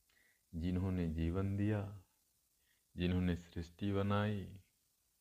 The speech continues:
उनसे ही अलग हो गए। <laughs>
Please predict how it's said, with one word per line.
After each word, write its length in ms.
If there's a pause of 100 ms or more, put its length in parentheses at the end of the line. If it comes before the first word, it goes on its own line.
(440)
उनसे 440
ही 220
अलग 240
हो 280
गए। 380 (440)
<laughs> 80